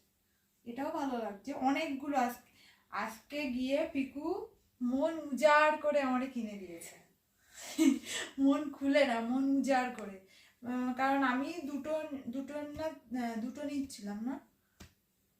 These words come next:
তো পিকু বললো লাস্টে যে এটা নাও, এটা নাও, ভালো ভালো, তো আমি নিয়ে নিলাম, এত করে বললো যখন। তো এই শেডটার জন্য খুব ভালো লাগছে। আর এটা ট্যাগ ফ্যাগ আমি কেটে ফেলে দিয়েছি।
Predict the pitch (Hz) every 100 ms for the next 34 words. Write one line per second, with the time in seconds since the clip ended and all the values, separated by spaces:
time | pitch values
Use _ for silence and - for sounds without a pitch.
0 | _ - 240 262 247 254 247 254 254 220
1 | 220 - 240 240 226 240 226 240 240 233
2 | 240 220 226 220 214 214 208 208 240 285
3 | 294 285 277 269 262 254 277 - _ _
4 | _ 233 240 240 240 220 226 226 226 220
5 | 214 220 220 - - _ - 294 285 -
6 | 247 - - - 269 277 277 269 214 185
7 | 190 139 - - - - _ _ _ _
8 | _ _ 214 220 233 233 285 262 240 -
9 | 294 277 285 285 247 254 262 262 262 269
10 | - 370